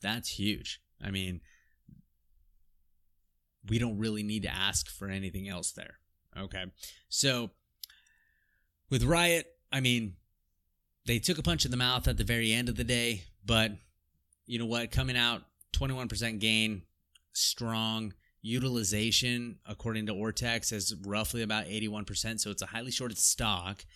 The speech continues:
So if volume can come in and push that utilization up,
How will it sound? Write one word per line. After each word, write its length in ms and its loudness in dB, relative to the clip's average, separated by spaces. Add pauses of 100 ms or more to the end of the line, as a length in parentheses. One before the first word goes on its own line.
(400)
So 480 0
if 260 -4
volume 480 -2
can 160 -8
come 240 -2
in 240 0
and 100 -6
push 300 0
that 160 -4
utilization 600 -2 (140)
up, 480 -2